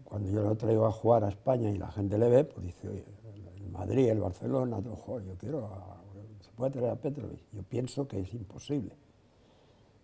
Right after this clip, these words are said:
pero con dinero no, no es nada imposible casi nada. Entonces hablo con Mirko Novosel,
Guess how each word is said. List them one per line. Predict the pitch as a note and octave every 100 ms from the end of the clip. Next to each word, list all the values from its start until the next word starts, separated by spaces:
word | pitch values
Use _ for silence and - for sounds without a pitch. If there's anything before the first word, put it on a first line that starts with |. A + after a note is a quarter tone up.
| _
pero | G2+ F2+ F2
con | G2 F#2
dinero | F#2 G#2+ A2+ C3+
no, | C#3 A2+ A2 F2 - G#2+
no | G2+
es |
nada | C3+ A2+
imposible | G2 - - C3+ A#2+
casi | F2+ G#2
nada. | C3+ A2+ - _ _ _ _ _ _ _ -
Entonces | - G2 A#2
hablo | C3 C3
con | A#2+ A#2 A2+
Mirko | A#2 B2 B2+
Novosel, | A#2+ B2 D#3 D#3+